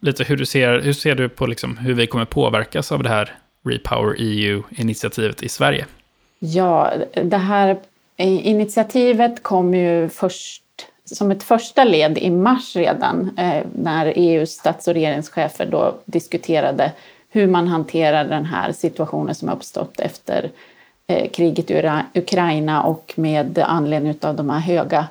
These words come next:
Speaker 2: energipriserna som vi började, eh, få känning av redan i höstas. Och då så ville man efterlysa, det kom dels en, en del förslag redan där som rörde elpriser,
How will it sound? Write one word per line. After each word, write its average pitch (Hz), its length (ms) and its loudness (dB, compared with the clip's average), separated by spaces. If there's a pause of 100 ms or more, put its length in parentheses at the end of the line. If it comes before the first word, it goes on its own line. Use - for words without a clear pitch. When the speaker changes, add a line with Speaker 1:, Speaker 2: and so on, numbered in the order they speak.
(220)
Speaker 2:
energipriserna 226 920 2
som 226 160 -2
vi 208 140 0
började, 202 520 2 (360)
eh, 185 400 2 (120)
få 214 120 -2
känning 190 360 2
av 180 160 0
redan 175 320 0
i 180 40 2
höstas. 180 600 -4 (720)
Och 196 440 2 (140)
då 180 380 6
så 170 600 2 (240)
ville 196 280 6
man 185 340 2 (300)
efterlysa, 190 760 0
det 185 80 0
kom 190 220 0
dels 220 320 2
en, 185 240 0 (120)
en 190 180 2
del 277 260 4
förslag 220 600 2
redan 175 320 2
där 175 300 4
som 175 220 0
rörde 165 500 2 (280)
elpriser, 196 920 2